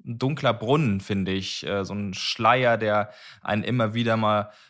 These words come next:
äh, runterziehen kann und, und sich sehr aufs Gemüt auswirkt. Äh, das war halt bei mir eine Zeit lang mal sehr extrem.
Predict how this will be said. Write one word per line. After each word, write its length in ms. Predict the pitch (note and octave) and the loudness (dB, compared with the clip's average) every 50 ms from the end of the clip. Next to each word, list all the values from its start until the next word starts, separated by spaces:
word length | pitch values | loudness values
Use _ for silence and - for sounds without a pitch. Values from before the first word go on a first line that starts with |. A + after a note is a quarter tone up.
| _ - | _ -8
äh, 100 | - G#2+ | -2 0
runterziehen 960 | G#2+ G#2 G2+ G2+ G#2+ B2+ D3 D#3 D3+ C3+ C3 - - - - B2 A#2+ A#2 A2 | 2 2 2 2 2 0 0 2 2 0 0 -2 -4 -8 -8 -6 -6 -6 -6
kann 480 | - - A2+ A2 A2+ A#2 A#2 A#2 A#2 A2 | -4 0 0 2 2 2 0 0 -2 -2
und, 480 | - G#2 G#2+ G#2 G2+ - - - - - | -4 -4 -4 -4 -6 -8 -12 -16 -14 -12
und 580 | - G2+ G#2 G2+ G2 - - - - - - - - - - - - - _ | -8 -6 -6 -6 -8 -10 -14 -16 -16 -18 -20 -20 -20 -20 -20 -20 -20 -20 _
sich 220 | - - A2+ G2+ | -8 -6 -4 0
sehr 180 | - A#2+ B2 A2+ | 4 6 6 6
aufs 200 | A#2+ A#2 - - | 6 4 -2 -6
Gemüt 380 | - A2+ A2+ A#2 C#3+ D#3+ - - | -4 -2 0 0 0 -2 -4 -6
auswirkt. 800 | E2 E2 F2+ - - - - G#2 G#2+ A#2+ A#2+ - - - - - | -8 -8 -8 -8 -10 -6 -2 0 2 2 0 -2 -10 -16 -14 -10
Äh, 200 | - G2+ G#2 F#2+ | -6 -4 -4 -4
das 240 | G2+ G2+ - - | -4 -8 -6 -2
war 120 | G#2+ G#2 G#2 | 0 0 2
halt 360 | G#2 G2+ G2 F#2+ - - - - F2 | 2 0 -2 -4 -8 -14 -14 -10 -6
bei 120 | G2+ G#2 | -4 -4
mir 140 | G2 G#2+ G#2+ | -2 -2 -2
eine 140 | G#2 G#2 F#2+ | -2 -2 -4
Zeit 260 | - - A2 G#2+ G#2+ | -4 -2 -2 0 0
lang 160 | G#2+ G#2+ G#2 | 0 0 0
mal 100 | G#2 G2 | 0 -2
sehr 160 | F#2+ G2 G#2 D2+ | -2 -2 -2 -2
extrem. 720 | D2+ - - - - - A2 A2 A#2 B2+ C3 C3 C3 | -2 -6 -10 -12 -6 -4 -2 -2 -2 -2 -4 -6 -8